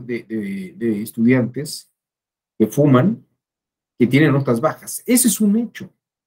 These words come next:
¿Qué genera la nota baja? ¿Y qué pasa? ¿Qué pasa? ¿El, el fumar es causa o es efecto? ¿La nota baja es causa o es efecto?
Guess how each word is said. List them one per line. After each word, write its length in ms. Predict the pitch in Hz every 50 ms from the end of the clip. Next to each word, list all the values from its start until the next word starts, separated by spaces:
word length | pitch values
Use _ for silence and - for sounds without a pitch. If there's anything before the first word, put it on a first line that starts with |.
| _ _ _ _ _ _ _ _ _ _ _ _ _ _ _ _ _ _ _
¿Qué 140 | - 247 262
genera 640 | 262 262 247 226 220 208 190 180 156 160 196 - - _ _ _ _ _ _ _ _ _ _ _ _ _ _ -
la 160 | 131 123 117
nota 280 | 120 139 139 131 117
baja? 400 | 95 87 69 - _ 165 202 226 _ _ _ _ _ _ _ _ _ _ _ _ _ _ _ _ _ _ _ _ _ _ _ _ _ _ _ _ _ _ _ _ _ _ _ _ _ _ _ _ _ _ _ _ _ _ _ _ _ _ _ _ _ _ _ _ _ _ _
¿Y 180 | 165 160 160
qué 160 | - 202 202 190
pasa? 760 | - - 175 165 160 160 - - 180 175 170 - - _ _ _ _
¿Qué 140 | - 175 170
pasa? 340 | - 175 165 - 185 - - _ _
¿El, 280 | - 135 147 147 143 -
el 120 | 151 147 135
fumar 300 | - 165 165 175 185 196
es 140 | 180 185
causa 340 | - - 165 170 175 - 185
o 140 | 160 135 139
es 120 | 135 -
efecto? 560 | - - _ - 180 160 - _ _ - - _ _ _ _ _ _ _ _ _ _ _ _ _ _ _ -
¿La 120 | 131 135 139
nota 240 | 170 170 175 190 180
baja 240 | 180 180 - - 170
es 120 | 160 -
causa 360 | - - 165 165 160 - 165
o 40 | 160
es 140 | 156 156 -
efecto? 420 | 143 - - 165 160 - - -